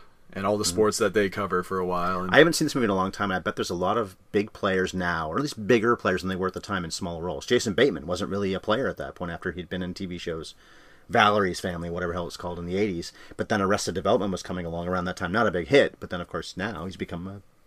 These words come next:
Speaker 2: star.
Speaker 1: I honestly don't think there are that many. I think Bateman's a good
Speaker 2: Okay.
Speaker 1: example of that.
Speaker 2: Alan Tudyk is not a star, but he's in the movie. Two
Speaker 1: There
Speaker 2: dicks, as Doug Benson calls him.
Speaker 1: <laughs> There's a lot of actors in that movie that are very well known, but I think are probably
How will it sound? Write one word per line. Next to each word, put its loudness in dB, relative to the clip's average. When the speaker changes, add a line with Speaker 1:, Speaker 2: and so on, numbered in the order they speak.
Speaker 2:
star. 4
Speaker 1:
I 2
honestly -2
don't -2
think -8
there 0
are -2
that -8
many. -6
I -4
think 0
Bateman's -2
a 0
good 0
Speaker 2:
Okay. 0
Speaker 1:
example -2
of 0
that. 2
Speaker 2:
Alan 8
Tudyk 0
is 2
not 2
a 0
star, 4
but -2
he's -6
in -2
the -4
movie. -6
Two 0
Speaker 1:
There 2
Speaker 2:
dicks, -4
as 2
Doug 2
Benson -2
calls 0
him. -6
Speaker 1:
<laughs> -16
There's 0
a 6
lot 10
of -4
actors 4
in -2
that 0
movie -2
that 0
are 0
very 6
well 2
known, 0
but -2
I -4
think -4
are -2
probably -2